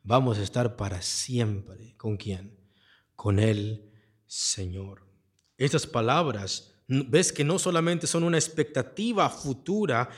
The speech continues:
en los creyentes, como creo que esto va a pasar en el futuro, sino es una esperanza viva y práctica en los momentos más difíciles de nuestra vida. Si Dios permite que alguno de nosotros muera,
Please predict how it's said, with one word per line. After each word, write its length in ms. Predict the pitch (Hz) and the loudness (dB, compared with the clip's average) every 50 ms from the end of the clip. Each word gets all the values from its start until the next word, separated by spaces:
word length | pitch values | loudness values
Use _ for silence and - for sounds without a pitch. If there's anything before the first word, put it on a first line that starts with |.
| - - | -4 0
en 100 | 139 143 | 2 4
los 160 | 143 123 - | 4 2 2
creyentes, 800 | - 139 123 120 120 135 175 190 185 156 117 - - - - - | -2 -2 -2 0 2 2 4 4 4 2 0 -2 -8 -12 -12 -6
como 320 | - 135 127 117 - - | -2 0 0 0 0 2
creo 320 | - 214 285 285 262 220 | 2 4 4 4 4 4
que 40 | 202 | 2
esto 140 | 190 - 180 | 2 2 2
va 80 | 170 170 | 2 2
a 40 | |
pasar 220 | 170 160 - 151 151 | 0 -2 -2 -2 -2
en 60 | 156 | -2
el 60 | 143 | -2
futuro, 500 | 127 127 123 - 202 220 165 127 123 - - - - - - - - - | -4 -8 -6 -2 -2 -2 -2 -2 -6 -10 -18 -20 -20 -20 -20 -20 -16 -4
sino 240 | - - 175 170 190 | 2 6 6 6 8
es 60 | 180 | 8
una 120 | 233 220 | 8 6
esperanza 680 | 202 - 220 - 147 139 170 208 240 240 - - 202 151 | 6 4 4 4 4 6 6 6 4 4 4 4 2 2
viva 460 | 123 113 110 135 196 233 208 214 196 | 2 2 0 0 0 2 4 4 2
y 60 | 156 | 2
práctica 760 | 123 - - 147 180 220 214 214 - 160 123 - 135 160 - - | 2 -2 0 2 2 2 2 0 -6 -6 -2 -2 -4 -4 -4 -6
en 80 | 156 147 | -2 -2
los 140 | 151 127 131 | -2 -2 -2
momentos 500 | 135 127 127 147 175 196 185 190 143 127 | -4 -2 -2 -2 -2 -4 -4 -6 -6 -4
más 260 | 127 127 151 175 151 | -2 -2 -2 -2 -2
difíciles 760 | 143 127 - - - 180 202 185 - 170 139 127 127 123 113 | -4 -6 -6 -6 -4 -2 -2 -2 -2 -4 -4 -2 -2 -2 0
de 100 | 120 117 | 0 0
nuestra 640 | 117 123 139 165 - - - 127 117 117 123 123 - - - - - - - - _ | 0 2 2 2 2 0 0 2 4 4 4 2 0 -10 -18 -20 -20 -20 -20 -14 _
vida. 560 | 113 135 208 233 208 120 101 - - - - - _ _ _ _ _ _ _ | 4 6 6 6 6 2 0 -4 -10 -16 -20 -20 _ _ _ _ _ _ _
Si 560 | - - - - 165 147 151 175 151 147 - - | -4 -2 0 0 0 0 -2 -4 -10 -16 -18 -10
Dios 400 | 131 127 151 226 254 240 - - | -6 -2 0 2 2 2 2 0
permite 640 | - 196 175 151 147 156 202 240 220 160 - 147 | 0 0 2 2 2 2 2 2 2 2 0 2
que 80 | - 156 | 4 4
alguno 280 | 143 135 160 202 214 185 | 4 4 6 6 8 8
de 100 | 170 151 | 6 4
nosotros 500 | 139 120 - 180 190 170 180 170 127 127 | 4 2 2 2 2 4 4 2 4 4
muera, 640 | 131 131 127 127 135 160 208 208 139 101 101 104 | 2 2 2 2 4 4 4 2 2 -2 -4 -6